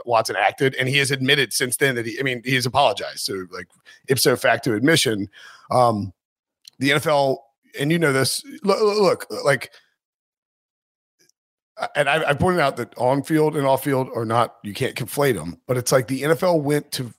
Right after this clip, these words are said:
like, was willing to go to the Supreme Court to fight Tom Brady over four games for Deflategate. And, and, and this is where it is similar because you're talking about a,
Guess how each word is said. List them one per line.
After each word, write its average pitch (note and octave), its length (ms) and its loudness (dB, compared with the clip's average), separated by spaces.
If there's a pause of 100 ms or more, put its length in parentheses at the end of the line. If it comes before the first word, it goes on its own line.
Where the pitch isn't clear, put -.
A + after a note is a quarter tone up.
(120)
like, A#2 140 -8
was C3+ 100 -2
willing D#3 160 2
to C#3+ 80 -2
go D#3+ 60 2
to C#3+ 60 -2
the A#2 60 -8
Supreme A#2+ 460 -4
Court F2+ 380 -8
to G2 80 -8
fight A2+ 280 2
Tom A2 240 -2
Brady F#2+ 300 0
over G2 180 -2
four A#2+ 360 2
games G2+ 280 0
for A2 140 -2
Deflategate. F2+ 640 -2 (440)
And, G#2+ 500 2
and, C3+ 120 0
and D3+ 200 0
this G#3 180 2
is C#3+ 140 -4
where D3+ 180 2
it C3+ 80 0
is D3+ 180 0
similar G#2 300 -2
because B2 300 -2
you're B2 100 -4
talking C3 320 0
about A#2 260 2
a, F#2+ 320 -6